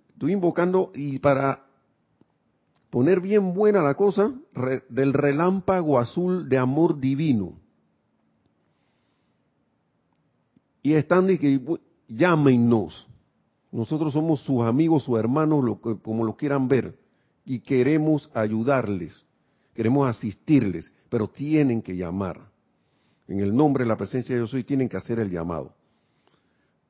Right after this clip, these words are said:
Porque la ley no se autoaplica. Y que yo voy a, voy a, voy a hacerlo por ti. Así. Pero tú no me has dicho nada.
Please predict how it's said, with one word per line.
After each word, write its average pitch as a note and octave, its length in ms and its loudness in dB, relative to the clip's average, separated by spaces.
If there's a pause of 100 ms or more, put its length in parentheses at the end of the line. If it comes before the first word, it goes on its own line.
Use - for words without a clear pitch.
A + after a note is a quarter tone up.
(180)
Porque G2+ 280 -4
la G#2+ 120 2
ley C3+ 200 0
no C3+ 220 2
se C3 260 -2
autoaplica. G2+ 920 -6 (1500)
Y - 100 -12
que F#2+ 140 -6
yo A#2+ 100 0
voy C#3 140 4
a, - 20 2
voy C3 200 0
a, C3 40 2
voy B2 140 2
a B2+ 40 0
hacerlo C3 340 -2
por G2 200 -8
ti. G#2+ 240 -6 (560)
Así. F2+ 380 -14 (1120)
Pero G2 220 -6
tú B2 100 0
no C3 100 2
me B2+ 80 2
has B2 60 2
dicho A#2+ 260 -2
nada. F2 320 -4